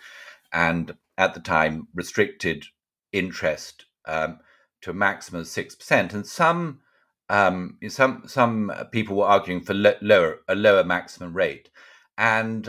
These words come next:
um, and Locke wrote this very interesting pamphlet in which he warns of all the problems that would come from artificially reducing interest below the natural,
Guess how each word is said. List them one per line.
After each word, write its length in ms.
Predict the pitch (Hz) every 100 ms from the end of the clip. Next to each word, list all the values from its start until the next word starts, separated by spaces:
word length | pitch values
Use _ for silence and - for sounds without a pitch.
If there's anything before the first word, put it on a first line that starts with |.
| -
um, 400 | 113 113 120 - _ -
and 280 | 113 113 - _ _ _ -
Locke 260 | 123 170 123
wrote 160 | 117
this 140 | 101 151
very 200 | 147 117
interesting 600 | 107 92 - 85 80 _ -
pamphlet 760 | 131 147 107 - - 50 - -
in 140 | 98
which 200 | 107 -
he 260 | 113 117 - _ -
warns 400 | 127 156 131 101
of 100 | 92
all 160 | 113 110
the 80 |
problems 560 | - 139 139 101 85 76
that 120 | 98
would 140 | 90 -
come 320 | - 101 82
from 200 | - 90
artificially 1000 | 98 92 90 - 98 - 80 82 78 - _ _ _ _
reducing 800 | 85 82 113 120 117 - 71 73 -
interest 560 | 87 82 - 76 -
below 560 | 87 90 101 98 92 87 _ _ _ _ _ _ _ -
the 80 | 92
natural, 920 | 98 98 - - - 90 80 73